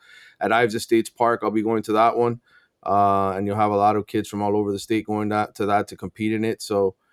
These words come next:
um, you know, it's, it, it's still very early in the recruiting process, but, you know, spring football is right around the corner. It, it will be starting in early March. You'll have the spring game probably sometime in April, and, and then, uh,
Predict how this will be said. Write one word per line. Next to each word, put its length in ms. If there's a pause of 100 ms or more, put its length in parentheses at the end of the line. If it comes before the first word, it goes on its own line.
(260)
um, 580 (120)
you 100
know, 220
it's, 480
it, 240
it's 160
still 240
very 260
early 240
in 60
the 80
recruiting 380
process, 420
but, 220 (180)
you 80
know, 100
spring 280
football 400
is 180
right 160
around 200
the 60
corner. 380
It, 160
it 80
will 200
be 100
starting 400
in 80
early 180
March. 500 (420)
You'll 180
have 160
the 60
spring 340
game 260
probably 260
sometime 480
in 60
April, 400
and, 260
and 240
then, 240
uh, 320